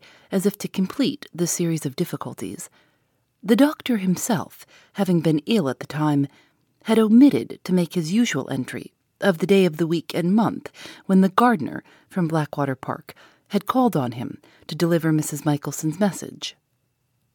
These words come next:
Hopeless of obtaining assistance from Mister Dawson, I resolved to try next if I could establish the date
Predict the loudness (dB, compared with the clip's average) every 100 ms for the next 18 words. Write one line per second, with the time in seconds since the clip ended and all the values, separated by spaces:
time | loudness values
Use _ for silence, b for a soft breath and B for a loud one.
0 | _ _ _ _ _ _ _ _ _ _
1 | _ _ _ _ _ 0 0 2 -2 0
2 | -2 -2 -2 2 2 2 0 -4 -4 -8
3 | -2 0 0 -2 -2 -2 -2 -4 -4 b
4 | b b b _ 2 4 4 2 2 2
5 | -2 -6 -2 0 2 0 -4 -8 -4 -4
6 | -2 -4 -2 -2 -2 -2 -4 -4 -2 -2
7 | -2